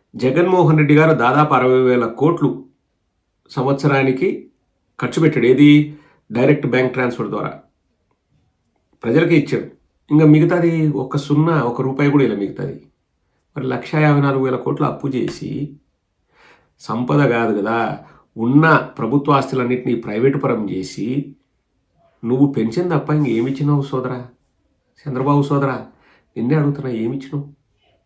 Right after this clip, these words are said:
చెప్పాలి కదా. దోచుకొని తింటారండి, పంది కొక్కుల్లాగా అడ్డగాడిదల్లాగా మేస్తున్నారు. ఆ పందికొక్కులు అడ్డగాడిదలు కూడా సిగ్గుపడతాయేమో,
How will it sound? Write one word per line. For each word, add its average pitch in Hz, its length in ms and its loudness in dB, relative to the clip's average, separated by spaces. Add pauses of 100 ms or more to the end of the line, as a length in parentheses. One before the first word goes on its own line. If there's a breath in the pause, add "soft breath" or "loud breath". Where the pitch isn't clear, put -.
(320)
చెప్పాలి 143 300 -4
కదా. 113 240 -10 (600)
దోచుకొని 117 540 -2
తింటారండి, 113 600 -6
పంది 113 480 -8
కొక్కుల్లాగా 120 1120 -6
అడ్డగాడిదల్లాగా 117 1000 -4
మేస్తున్నారు. 98 500 -12 (1500)
ఆ 104 100 -6
పందికొక్కులు 120 600 -4
అడ్డగాడిదలు 113 400 -6
కూడా 117 180 -6
సిగ్గుపడతాయేమో, 98 680 -8